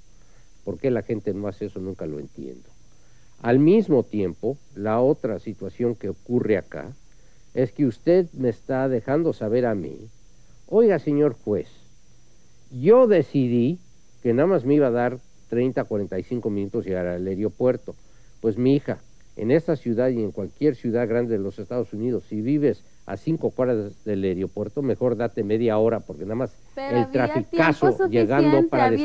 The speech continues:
Speaker 1: descargar el
Speaker 2: tiempo
Speaker 1: equipaje.
Speaker 2: suficiente para llegar.
Speaker 1: No, señorita, no es suficiente. En, a las seis de la mañana, sin tráfico, a las tres de la mañana,
Speaker 2: Si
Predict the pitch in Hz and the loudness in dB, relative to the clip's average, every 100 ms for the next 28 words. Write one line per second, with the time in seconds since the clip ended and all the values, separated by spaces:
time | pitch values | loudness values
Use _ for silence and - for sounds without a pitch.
0 | 311 330 359 359 339 381 392 381 359 - | 0 2 4 4 4 2 0 0 0 2
1 | 330 311 339 320 330 311 294 277 269 330 | 0 0 -2 0 2 2 0 0 0 0
2 | 220 202 240 277 294 285 262 - 240 220 | -2 0 4 6 6 6 4 6 4 6
3 | 202 196 233 202 180 147 165 214 180 202 | 6 6 4 2 2 2 4 4 4 2
4 | 165 185 - 190 185 175 - 101 - - | 2 -2 2 4 6 4 0 -6 -8 -20
5 | - - 170 170 160 143 147 156 139 - | -20 2 6 8 6 2 0 0 0 2
6 | 214 208 190 165 147 143 147 165 160 160 | 4 4 4 4 4 4 4 4 4 0
7 | - 190 175 - 151 147 170 175 170 147 | 0 2 2 2 0 2 0 2 2 2
8 | 127 165 175 151 151 135 135 147 156 185 | 0 2 2 2 0 0 0 2 2 0